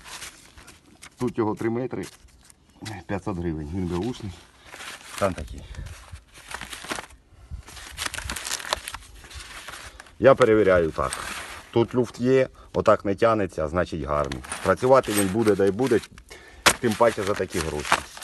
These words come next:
П'ятсот гривень за всі. Далі такий цеп. Він тут, це як принесли, так і продають. Був скручений, зв'язаний.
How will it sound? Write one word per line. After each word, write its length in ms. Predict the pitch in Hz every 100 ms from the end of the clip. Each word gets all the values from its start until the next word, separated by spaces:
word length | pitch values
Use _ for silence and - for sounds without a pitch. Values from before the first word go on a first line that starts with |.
| - - -
П'ятсот 300 | 104 101 117
гривень 360 | 95 101 95 85
за 100 | 80
всі. 240 | 69 71 67 - - - - - - -
Далі 240 | 92 92
такий 280 | 110 110 107
цеп. 220 | - 80 - - - - - - - - - - - - - - - - - _ _ - -
Він 180 | 107 110
тут, 160 | 110 101 85 - 82 - - - -
це 120 | - 113
як 100 | 104
принесли, 600 | 123 120 110 131 131 117
так 200 | - 87
і 40 | 98
продають. 420 | 92 87 82 71 67 - - - - - - - -
Був 200 | 143 131
скручений, 600 | - 131 139 - 120 113 -
зв'язаний. 520 | 120 120 107 107 101